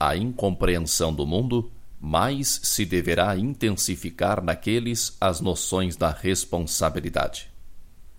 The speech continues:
Não falamos aqui dos estudiosos, dos investigadores ou dos observadores simplesmente.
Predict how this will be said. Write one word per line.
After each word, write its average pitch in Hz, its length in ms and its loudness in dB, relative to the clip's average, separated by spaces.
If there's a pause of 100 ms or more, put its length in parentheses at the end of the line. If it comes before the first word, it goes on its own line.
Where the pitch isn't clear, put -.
(280)
Não 131 220 2
falamos 139 480 2
aqui 110 260 2
dos 107 220 0
estudiosos, 90 960 0 (300)
dos 87 280 0
investigadores 90 1120 0 (340)
ou 104 160 4
dos 95 280 -2
observadores 90 880 2
simplesmente. 80 880 -2